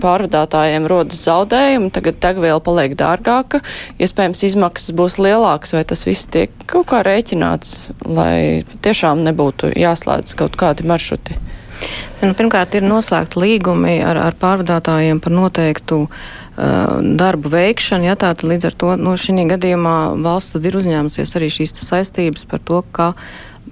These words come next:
Speaker 2: pirmkārt valstī ir nepieciešami šie te reisi, ja, un tad attiecīgi arī tālāk jau tiek paredzēts, ā,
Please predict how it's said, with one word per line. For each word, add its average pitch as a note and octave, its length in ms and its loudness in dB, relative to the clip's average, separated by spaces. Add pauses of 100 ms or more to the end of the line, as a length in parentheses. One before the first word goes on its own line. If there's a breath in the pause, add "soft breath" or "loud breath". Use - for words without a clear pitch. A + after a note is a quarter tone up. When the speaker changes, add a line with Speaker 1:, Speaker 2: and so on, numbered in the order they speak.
(100)
Speaker 2:
pirmkārt F#3 360 -2
valstī E3+ 360 0
ir D3+ 100 2
nepieciešami A3+ 640 -2
šie A#3 200 0
te A#3 120 -4
reisi, A3+ 380 0
ja, G#3 120 0
un F3+ 100 -2
tad D#3+ 140 -2
attiecīgi E3+ 500 -2
arī F3 220 0
tālāk E3 520 -2
jau D3 140 -2
tiek F3 240 -2
paredzēts, E3+ 640 -2
ā, D3+ 140 -2